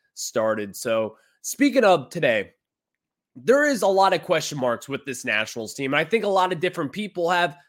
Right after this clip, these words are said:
many different questions, but two, in my opinion, or the second base one, we're gonna answer, answer that question a little bit later on in the show.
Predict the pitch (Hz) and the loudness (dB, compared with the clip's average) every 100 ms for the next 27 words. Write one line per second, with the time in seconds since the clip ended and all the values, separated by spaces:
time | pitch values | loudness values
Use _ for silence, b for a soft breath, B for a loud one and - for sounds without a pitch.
0 | _ 156 180 240 254 233 180 170 151 - | _ -10 2 4 4 4 2 0 -4 -2
1 | 123 113 107 101 - 185 - b b _ | -2 -2 -8 -14 0 0 0 b b _
2 | _ _ _ _ _ - - 339 330 214 | _ _ _ _ _ -4 2 2 2 2
3 | 202 208 160 175 180 214 226 233 _ _ | 2 0 -2 -6 -6 -6 -8 -12 _ _
4 | 123 120 - 220 226 180 165 160 - 165 | -8 -4 0 0 0 0 0 0 -2 -4
5 | 165 131 127 131 117 - 135 131 - 123 | -4 -6 -8 -6 -8 -4 -4 -4 -10 -4
6 | 117 110 127 165 - 156 - 143 139 131 | -4 -2 -2 -4 -2 -2 -2 -4 -4 -4
7 | 107 113 101 139 175 180 160 190 175 175 | -4 -4 -2 0 0 -2 -4 2 2 2